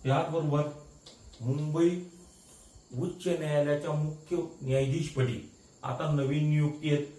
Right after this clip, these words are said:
त्यामुळे तुम्हाला जे सगळ्या काहीच माहीतच आहेत, सध्या भूषण धर्माधिकारी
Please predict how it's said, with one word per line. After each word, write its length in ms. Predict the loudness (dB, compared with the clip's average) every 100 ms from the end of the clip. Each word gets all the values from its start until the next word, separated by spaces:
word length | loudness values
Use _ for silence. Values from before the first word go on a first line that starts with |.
| -18 -4
त्यामुळे 320 | 0 0 0
तुम्हाला 320 | -2 -2 -2
जे 220 | -2 -4 -4
सगळ्या 240 | -4 -2
काहीच 320 | -2 -2 -2
माहीतच 420 | 0 0 0 0 0
आहेत, 140 | -2 -4 -16 -20 -20 -4
सध्या 340 | 0 4 2 2 -6 -18 -6
भूषण 500 | 2 2 2 -2 0
धर्माधिकारी 760 | 2 4 4 4 2 2 2